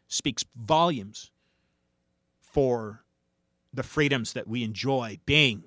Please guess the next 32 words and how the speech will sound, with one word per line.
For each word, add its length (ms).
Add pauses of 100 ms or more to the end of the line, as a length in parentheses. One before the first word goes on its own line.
citizens 500
of 180
the 60
United 260
States. 420
Censorship 720
is, 340 (2000)
is 120
a 40
threat, 520 (1000)
but 100
there 120
are 60
graver 720
threats 500
historically. 760 (540)
But 100
we 140
just 160
want 180
to 40
make 180
sure 220
that 100
we 200
retain 520
those 260
freedoms, 460 (840)
regardless 440
of 80
political 360
party. 280